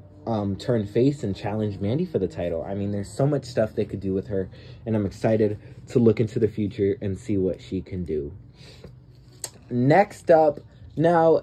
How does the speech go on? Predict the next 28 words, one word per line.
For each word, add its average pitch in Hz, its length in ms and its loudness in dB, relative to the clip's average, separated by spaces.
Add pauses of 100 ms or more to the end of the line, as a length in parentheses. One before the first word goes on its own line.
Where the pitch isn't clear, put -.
these 202 760 2 (160)
ones 170 360 2
were 147 120 4
hard 139 580 4 (120)
to 127 180 -2
pick, 127 580 2 (460)
not 131 240 2
gonna 120 180 0
lie, 110 460 0 (280)
um, 135 220 0
because 135 460 0 (360)
I 170 140 2
think 202 320 -4 (140)
those 196 300 6
three 233 340 -2
are, 151 240 2 (500)
are 139 240 8
my 131 300 2
favorites, 160 800 0 (340)
but 170 320 6
I 160 140 4
try 208 180 2
to 226 80 6
look 175 240 4
at 143 140 -2
the 113 80 0
bigger 127 340 2
picture 147 640 0